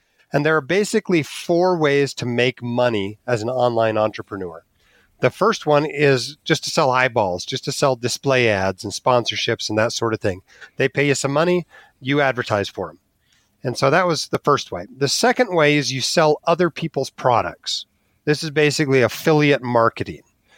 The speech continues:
You know, for example, somebody wants you to market their, you know, real estate investment or wants you to help them find people with student loans to refinance, and they g-, give you a little payment for everybody you bring them.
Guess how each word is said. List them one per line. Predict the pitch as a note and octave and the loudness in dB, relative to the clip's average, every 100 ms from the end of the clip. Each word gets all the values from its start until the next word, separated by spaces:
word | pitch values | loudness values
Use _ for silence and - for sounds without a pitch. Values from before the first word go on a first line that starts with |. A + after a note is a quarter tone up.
| _ - _ _ | _ -20 _ _
You | B2 | -4
know, | G#2 G#2+ | 0 0
for | - B2 | -2 -6
example, | A2 B2 A#2+ A#2+ | -2 -2 -2 -6
somebody | - B2 A#2+ B2 B2 A#2+ | -4 -6 -4 -2 -2 -2
wants | A2 A#2 B2 A#2+ - | -4 -4 -6 -6 -6
you | A#2+ | -6
to | - A#2 A2+ A2+ A2+ _ - | -6 -8 -6 -8 -12 _ -10
market | C3+ C3 - C3 | 0 0 2 -4
their, | - A#2+ A#2 - _ - _ - | -2 0 -2 -6 _ -20 _ -4
you | |
know, | B2+ | -2
real | A#2+ D3+ C#3+ | 0 2 2
estate | - C3 G#2+ | 2 0 0
investment | G#2 A2 G2+ - G#2 | 0 0 0 -4 -8
or | A2 | -4
wants | B2 B2 - | -4 -2 -4
you | B2 | -2
to | A#2+ A#2+ A#2+ | -2 -2 -2
help | A#2+ C3 - | -2 -2 -2
them | B2+ | -4
find | A#2 C3 B2 | 0 -2 0
people | C3 - C3 B2 B2 A#2+ | -6 -4 -4 -2 -4 -4
with | B2 | -6
student | - D#3 C#3 | -2 -2 2
loans | C#3+ C#3 B2 | 2 2 -2
to | - | -4
refinance, | G#2+ - G2+ F#2+ F#2+ B2 | -4 -2 -2 -2 -4 -2
and | B2+ B2+ | 0 2
they | B2+ | 2
g-, | A#2+ C#3 - _ - | 0 -16 -16 _ -4
give | D3+ | -2
you | D3+ | 2
a | |
little | D3+ D3+ | 2 0
payment | - F3+ D#3 B2 - | 0 0 2 0 2
for | C3 | 0
everybody | B2+ C3 C3 | 0 0 -2
you | B2+ C3 | -2 -2
bring | C3 B2+ A2+ | 0 0 0
them. | F2 G2+ | -2 -6